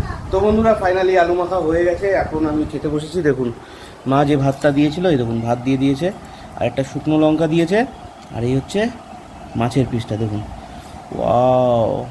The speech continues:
উম। বন্ধুরা, কারা কারা এই মাছের ডিম খেতে ভালোবাসেন,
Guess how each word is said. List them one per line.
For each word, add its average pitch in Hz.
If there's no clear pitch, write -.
উম। 165
বন্ধুরা, 175
কারা 160
কারা 185
এই 120
মাছের 131
ডিম 160
খেতে 190
ভালোবাসেন, 165